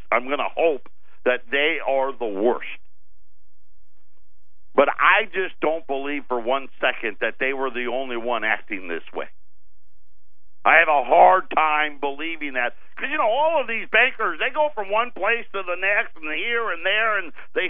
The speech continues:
shuffle around. And, and I just gotta believe it's more widespread than just Wells Fargo. But we'll, we'll save that one for tomorrow.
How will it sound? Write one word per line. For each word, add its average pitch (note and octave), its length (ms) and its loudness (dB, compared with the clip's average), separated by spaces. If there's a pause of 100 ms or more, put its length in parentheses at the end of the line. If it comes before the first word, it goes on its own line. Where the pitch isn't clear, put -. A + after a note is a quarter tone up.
(160)
shuffle A#3 400 0
around. G#3 580 4
And, G3 200 -2
and F#3 180 -2
I F#3+ 160 2
just C4 220 -4
gotta A3 260 4
believe F#3+ 420 -4
it's E3 220 -4
more G3 220 0
widespread E3+ 840 0 (360)
than D3+ 160 0
just F3 260 -2
Wells E3 340 4
Fargo. E3 380 6
But D#3 160 0
we'll, G3 260 0
we'll G3+ 240 -4
save G3+ 260 -2
that E3+ 240 2
one D3+ 200 -2
for D3 160 -2
tomorrow. B2 400 -2